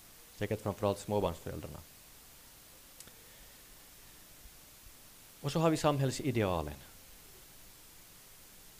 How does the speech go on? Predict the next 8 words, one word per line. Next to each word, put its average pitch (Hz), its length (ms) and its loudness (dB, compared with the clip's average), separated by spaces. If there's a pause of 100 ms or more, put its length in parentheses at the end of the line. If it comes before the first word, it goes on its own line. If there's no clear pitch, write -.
(680)
Som 95 420 -2 (1700)
också 123 320 0
det 107 340 2 (320)
kan 107 160 2
bli 92 160 0
stressorer 104 640 -2
i 135 100 -4
sig. 139 300 -2